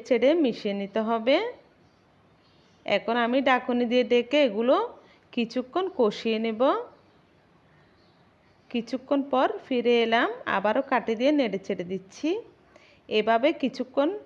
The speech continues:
উল্টে পাল্টে নেড়ে চেড়ে দিতে হবে। ঢাকনিটা কিছুক্ষণ পর পর উল্টে নিয়ে এগুলো নেড়ে চেড়ে কিছুক্ষণ কষিয়ে নিতে হবে।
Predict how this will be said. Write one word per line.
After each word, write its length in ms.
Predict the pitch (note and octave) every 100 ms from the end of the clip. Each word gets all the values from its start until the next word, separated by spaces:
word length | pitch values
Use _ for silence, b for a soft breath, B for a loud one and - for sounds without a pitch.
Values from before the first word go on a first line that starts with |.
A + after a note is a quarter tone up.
| - b b b b b _ -
উল্টে 360 | A#3 A3+ A3
পাল্টে 380 | G#3+ G#3 F#3+ G#3+ E4
নেড়ে 300 | E4 G3+ G3
চেড়ে 240 | G#3 F#3 F#3
দিতে 240 | F#3 F#3+
হবে। 360 | F#3 F#3+ G#3 C#4 F#4+
ঢাকনিটা 500 | C4+ B3 C4 B3+ B3+ D4
কিছুক্ষণ 500 | C4+ A3+ A#3 - B3+
পর 220 | B3+ A3+ G#3+
পর 160 | B3 D#4+
উল্টে 320 | D4 A3 A3 G3
নিয়ে 220 | G3+ A#3+
এগুলো 280 | D4 G#3+ B3+ F#4+
নেড়ে 300 | E4 G#3+ G3+
চেড়ে 280 | G#3+ G3+ C#4+ F#4+
কিছুক্ষণ 460 | A#3+ A3+ B3+ - F#4 -
কষিয়ে 360 | A3 - G3
নিতে 240 | F#3 F3 F#3+
হবে। 300 | F3+ E3